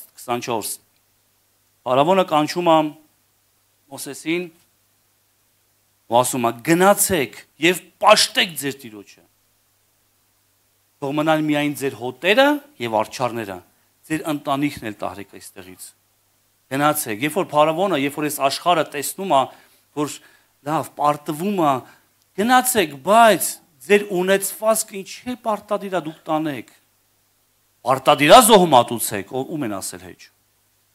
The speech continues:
Պարտադիր ա զոհեք։ Ինչու՞ համար ամեն անգամ զոհը գնում։ Ես,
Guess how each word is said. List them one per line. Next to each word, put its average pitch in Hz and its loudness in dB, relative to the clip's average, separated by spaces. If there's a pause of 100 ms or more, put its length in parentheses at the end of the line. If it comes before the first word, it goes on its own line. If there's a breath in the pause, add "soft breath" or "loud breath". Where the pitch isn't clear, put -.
(180)
Պարտադիր 127 0
ա 220 4
զոհեք։ 117 -6 (520)
Ինչու՞ - -4
համար 151 2
ամեն 123 0
անգամ 113 -10
զոհը 107 -8
գնում։ 101 -12 (3750)
Ես, 311 2